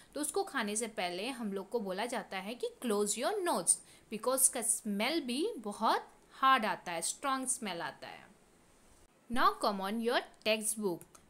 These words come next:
Close your eyes and tell. Collect a few food item having different kind of taste. Play a game with your friend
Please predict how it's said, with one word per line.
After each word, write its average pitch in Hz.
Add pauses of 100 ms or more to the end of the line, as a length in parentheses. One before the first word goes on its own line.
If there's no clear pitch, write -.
(160)
Close 320
your 311 (260)
eyes 247
and 311
tell. 180 (680)
Collect 247
a 339
few 339
food 247 (100)
item 285
having 214
different 302
kind 202
of 254 (120)
taste. 190 (400)
Play 277
a 311
game 285
with 214
your 269
friend 208